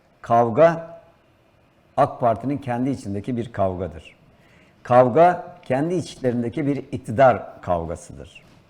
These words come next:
Şimdi bu kavga, e, kendi y-, yesinler birbirini diyebilirsiniz ama asıl mesele şudur. Bir ülkenin bir belediye başkanı keleşlerle, silahlarla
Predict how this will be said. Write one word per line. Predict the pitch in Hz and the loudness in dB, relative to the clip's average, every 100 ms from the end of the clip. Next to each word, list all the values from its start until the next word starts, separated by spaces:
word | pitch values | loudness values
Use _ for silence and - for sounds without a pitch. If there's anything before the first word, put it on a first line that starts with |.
| - - _ | -20 -20 _
Şimdi | - 240 262 202 123 - | -8 -4 0 0 0 -6
bu | 120 135 - | -6 -4 -4
kavga, | 247 262 240 139 107 101 - - _ 131 | 0 0 0 0 -2 -2 -8 -20 _ -8
e, | 139 131 123 - - - _ _ - | -2 -2 -2 -8 -20 -20 _ _ -8
kendi | 117 127 185 127 | -4 -2 -2 -2
y-, | 123 127 160 - - | -2 -4 -6 -10 -2
yesinler | 143 185 220 277 277 214 | -2 0 -2 0 2 2
birbirini | 143 117 113 | 2 0 -2
diyebilirsiniz | 101 110 104 131 131 196 | -2 -2 -2 -6 -4 -2
ama | 135 113 | -2 -2
asıl | 139 139 196 | -4 -4 -4
mesele | 147 - 120 135 | -4 -4 -4 -6
şudur. | - 98 78 _ _ _ _ _ _ _ - | -8 -12 -12 _ _ _ _ _ _ _ -6
Bir | 185 240 - | -4 -4 -4
ülkenin | 151 131 156 131 123 117 220 - _ _ _ _ _ | -2 -2 0 0 0 -4 -8 -18 _ _ _ _ _
bir | 131 226 151 | -4 0 2
belediye | 151 135 175 185 | 2 0 0 0
başkanı | 120 107 - 110 87 76 82 - _ _ _ _ _ _ _ _ _ _ _ _ _ | 0 -2 -6 -8 -8 -10 -16 -18 _ _ _ _ _ _ _ _ _ _ _ _ _
keleşlerle, | 170 170 185 - 208 208 123 110 160 - _ _ _ _ _ _ _ _ | 0 2 2 4 4 4 2 -2 -4 -14 _ _ _ _ _ _ _ _
silahlarla | - 143 170 143 170 208 147 104 | -6 2 2 2 -2 -2 0 -2